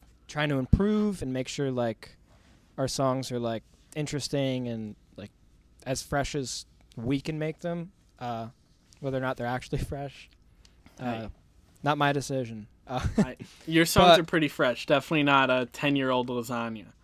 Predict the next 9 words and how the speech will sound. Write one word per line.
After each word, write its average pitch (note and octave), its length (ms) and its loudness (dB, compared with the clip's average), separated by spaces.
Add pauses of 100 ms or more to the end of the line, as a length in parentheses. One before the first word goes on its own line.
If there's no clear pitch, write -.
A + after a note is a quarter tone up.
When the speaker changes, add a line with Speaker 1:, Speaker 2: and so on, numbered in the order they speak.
(160)
Speaker 2:
So A2+ 360 -12 (140)
I'll C3 160 2
gi-, - 180 4
I'll D#3 160 6
give E3+ 260 6
you D#3 100 6
that. A#2+ 300 0 (400)
<laughs> G#3+ 680 6 (1700)
Speaker 1:
Uh, F3+ 140 4